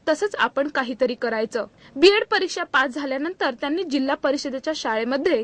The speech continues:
काही काळ काम केलं, परंतु तेथेही त्यांना अजून काहीतरी वेगळ्या प्रकारचं आणि समाजातील तळागाळापर्यंत पोहोचण्याचं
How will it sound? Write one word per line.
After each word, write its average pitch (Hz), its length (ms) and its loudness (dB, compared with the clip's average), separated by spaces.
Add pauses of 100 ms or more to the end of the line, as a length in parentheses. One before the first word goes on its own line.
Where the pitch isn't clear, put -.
(120)
काही 285 220 0
काळ 311 220 2 (120)
काम 226 300 2
केलं, 214 240 -2 (240)
परंतु 466 320 4 (100)
तेथेही 320 380 0
त्यांना 320 320 0
अजून 269 380 0
काहीतरी 339 500 0
वेगळ्या 269 340 4
प्रकारचं 285 500 -2
आणि 269 340 2
समाजातील 294 760 -2
तळागाळापर्यंत 294 840 2
पोहोचण्याचं 262 640 -2